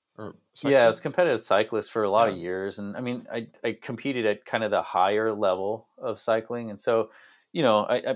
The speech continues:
Speaker 2: and he didn't have a ton of success, uh, at the higher level 'cause j-, y-, you know, just like with any athletics,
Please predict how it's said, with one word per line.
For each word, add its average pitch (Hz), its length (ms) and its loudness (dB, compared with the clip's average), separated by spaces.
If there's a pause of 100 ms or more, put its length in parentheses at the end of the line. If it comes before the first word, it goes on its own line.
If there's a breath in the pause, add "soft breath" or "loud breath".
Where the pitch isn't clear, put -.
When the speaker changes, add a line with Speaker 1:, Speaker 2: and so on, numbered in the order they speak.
(100)
Speaker 2:
and 120 120 -8
he 113 60 -8
didn't 120 180 -10
have 113 160 -4
a 92 80 -6
ton 98 280 -8
of 85 100 -10
success, - 720 -12
uh, 98 200 -8
at 92 120 -8
the 82 100 -10
higher 90 260 -2
level 90 280 -8
'cause - 300 -10 (560 loud breath)
j-, 139 160 -6
y-, 156 180 -8
you 139 140 -2
know, 113 60 0
just 123 200 -4
like 117 140 2
with 104 120 -2
any 95 220 -4
athletics, 101 540 -8